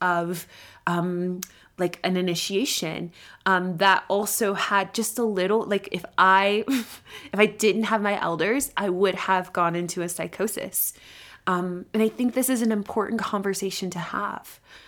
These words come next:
I really, really do. I think it's an important conversation to have that is free from shame, that is free from, um, judgment,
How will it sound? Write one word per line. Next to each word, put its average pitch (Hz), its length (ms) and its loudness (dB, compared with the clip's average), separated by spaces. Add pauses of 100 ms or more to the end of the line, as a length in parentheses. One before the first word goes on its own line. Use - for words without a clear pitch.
(220)
I - 40 -2
really, 202 500 0
really 185 240 -2
do. 185 320 -2
I 165 60 -4
think 202 180 -10
it's 214 140 -6
an 202 80 -2
important 190 360 -4
conversation 185 600 -4
to 180 60 -8
have 180 340 -2
that 185 160 -4
is 190 240 -2 (180)
free 233 380 0
from 214 260 -2
shame, 190 540 0 (200)
that 208 120 2
is 202 200 0
free 262 600 0
from, 180 560 -2 (260)
um, 180 200 -2
judgment, 180 680 -2